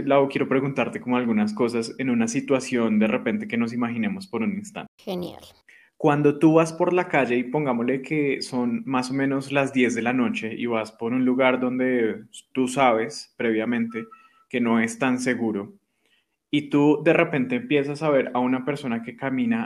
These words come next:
Speaker 1: hacia ti por el otro lado de la calle, ¿tú qué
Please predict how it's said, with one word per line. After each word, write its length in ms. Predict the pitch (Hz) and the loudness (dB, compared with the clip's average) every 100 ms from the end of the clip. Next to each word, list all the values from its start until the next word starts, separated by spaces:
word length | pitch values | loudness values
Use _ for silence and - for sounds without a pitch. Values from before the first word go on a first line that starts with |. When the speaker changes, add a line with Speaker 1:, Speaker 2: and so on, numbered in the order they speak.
| 107 | -6
Speaker 1:
hacia 360 | 131 131 123 | -10 -6 -6
ti 200 | - 110 | -6 -6
por 220 | 107 113 123 | -6 -4 -2
el 120 | 117 | -2
otro 260 | 110 107 | -2 -2
lado 260 | 113 123 123 | 0 2 2
de 80 | 123 | 0
la 160 | 127 | -2
calle, 340 | 127 107 101 - _ | -4 -8 -8 -18 _
¿tú 180 | - 147 | -2 0
qué 440 | 151 160 165 165 | 2 2 0 -6